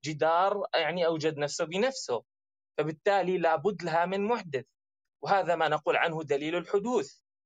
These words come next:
هذه ببساطة. لماذا يمتنع على، على الكون أن يكون أزلي؟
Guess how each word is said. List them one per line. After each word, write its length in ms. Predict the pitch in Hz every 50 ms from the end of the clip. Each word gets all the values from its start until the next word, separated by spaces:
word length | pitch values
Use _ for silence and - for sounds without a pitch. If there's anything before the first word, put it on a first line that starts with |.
| _ _ _ _ _ - 123
هذه 240 | 139 156 165 190
ببساطة. 640 | 185 185 185 196 185 180 - - 233 214 - - 135
لماذا 420 | 139 147 170 185 196 202 170 196
يمتنع 360 | 190 190 185 185 208 202 190
على، 240 | 165 180 185 180 180
على 220 | 160 156 170 170 175
الكون 280 | 170 - - 190 185
أن 60 | 185
يكون 320 | 180 180 180 - 190 180 -
أزلي؟ 440 | 214 226 202 190 160 135 113 110